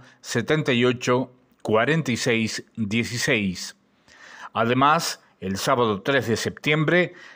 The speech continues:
la apuesta gastronómica llegará al bar La Sociedad de Carrizal.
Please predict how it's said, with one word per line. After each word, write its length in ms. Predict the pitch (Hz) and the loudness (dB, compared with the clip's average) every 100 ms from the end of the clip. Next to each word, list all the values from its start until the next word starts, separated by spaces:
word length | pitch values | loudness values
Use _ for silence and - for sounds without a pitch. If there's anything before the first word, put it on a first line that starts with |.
| - | -10
la 200 | 95 98 | -2 0
apuesta 520 | 104 151 160 - 165 | 2 0 0 0 0
gastronómica 1000 | 143 107 - 110 117 139 147 139 160 160 - _ _ _ | 0 -4 -4 -2 0 2 0 0 -2 -2 -10 _ _ _
llegará 680 | 110 117 139 117 131 165 147 - | -6 0 2 2 2 0 -2 -2
al 180 | 110 101 | 0 0
bar 340 | 113 165 170 | 2 2 2
La 200 | 131 110 | 2 2
Sociedad 560 | - 113 120 104 120 104 | 0 -2 -2 0 0 0
de 160 | 110 | 0
Carrizal. 800 | 117 113 127 - 131 98 87 - | 0 0 -2 0 0 0 -4 -10